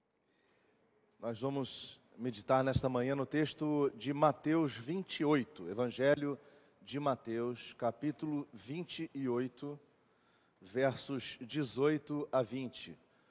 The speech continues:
Os três últimos versos do Evangelho. Mateus vinte e oito,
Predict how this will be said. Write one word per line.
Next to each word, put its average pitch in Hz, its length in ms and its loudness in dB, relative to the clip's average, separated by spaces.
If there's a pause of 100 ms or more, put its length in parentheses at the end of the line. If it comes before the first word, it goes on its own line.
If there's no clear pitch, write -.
(160)
Os - 180 -6
três 185 440 4
últimos 156 420 -4
versos 139 580 4
do 123 140 -2
Evangelho. 120 680 -2 (1700)
Mateus 131 540 0
vinte 131 240 -8
e 123 80 -6
oito, 120 440 -2